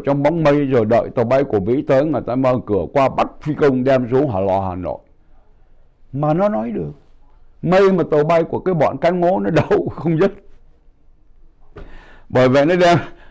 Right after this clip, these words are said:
vào miền Nam nó lấy cá nó đánh vẩy xong rồi làm thịt bỏ vô trong cái bồn cầu, nó giật nước chạy đi hết rồi nó chửi thề.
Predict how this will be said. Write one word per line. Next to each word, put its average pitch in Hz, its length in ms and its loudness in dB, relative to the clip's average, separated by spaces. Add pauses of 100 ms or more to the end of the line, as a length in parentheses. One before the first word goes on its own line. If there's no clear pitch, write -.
vào 135 180 2
miền 143 260 2
Nam 160 220 2
nó 175 80 4
lấy 180 320 2 (380)
cá 160 240 4
nó 190 120 0
đánh 185 300 2 (280)
vẩy 123 380 2
xong 156 180 2
rồi 139 120 4
làm 131 260 2
thịt 135 160 0
bỏ 107 280 2
vô 139 140 2
trong 151 300 0
cái 175 180 0 (160)
bồn 123 220 -2
cầu, 120 260 2
nó 151 80 -2
giật 139 220 0
nước 170 220 -2
chạy 127 140 0
đi 135 120 0
hết 185 160 0
rồi 139 120 0
nó 151 100 0
chửi 127 200 -2
thề. 123 280 2